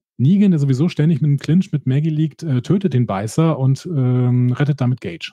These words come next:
Statt ihm aber zu danken, gibt es weiter heftig Beef in dieser Gruppe. Maggie droht Negan offen mit dem Tod. Nach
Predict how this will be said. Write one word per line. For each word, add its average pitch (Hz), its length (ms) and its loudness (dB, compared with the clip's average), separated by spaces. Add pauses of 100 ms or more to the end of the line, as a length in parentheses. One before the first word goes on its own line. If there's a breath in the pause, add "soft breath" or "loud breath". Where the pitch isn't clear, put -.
(120)
Statt - 200 -2
ihm 151 120 4
aber 127 180 -2
zu - 140 -8
danken, 143 420 0
gibt 139 180 -4
es 123 140 -8
weiter 135 260 0
heftig 120 360 -2
Beef 123 260 -4
in 127 80 -2
dieser 117 220 0
Gruppe. 127 340 0
Maggie 117 340 0
droht 107 320 -4
Negan 98 320 0
offen 110 280 -2
mit 104 80 0
dem 107 120 2
Tod. - 380 -10 (1300 soft breath)
Nach 135 260 2